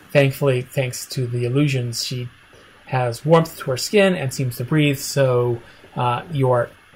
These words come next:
being alive does not seem out of place.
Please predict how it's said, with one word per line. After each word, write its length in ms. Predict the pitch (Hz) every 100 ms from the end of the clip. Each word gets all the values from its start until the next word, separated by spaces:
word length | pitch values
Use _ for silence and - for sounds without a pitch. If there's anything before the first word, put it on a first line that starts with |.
| - -
being 240 | 165 160 135
alive 520 | 135 131 123 117 123
does 160 | 120 120
not 180 | 123
seem 160 | - 131
out 120 | 117
of 80 | 113
place. 420 | 123 - - -